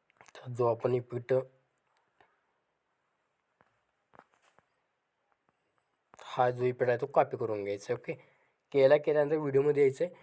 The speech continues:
व्हिडिओमध्ये आल्यानंतर बघू शकता, व्हिडिओमध्ये आल्यानंतर आता इथं, आता इथून जेवढे इमेज राहिलेले आहेत, ओके,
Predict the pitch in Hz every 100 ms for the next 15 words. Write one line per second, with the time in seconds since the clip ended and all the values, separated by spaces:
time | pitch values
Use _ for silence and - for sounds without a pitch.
0 | - _ _ 127 139 147 147 147 147 151
1 | 147 135 131 135 127 170 - _ _ -
2 | 127 135 143 147 147 143 143 143 139 135
3 | 151 160 - _ _ _ _ _ _ _
4 | _ _ _ _ _ _ _ _ 123 139
5 | 135 151 165 160 147 143 165 156 147 135
6 | 123 113 107 127 -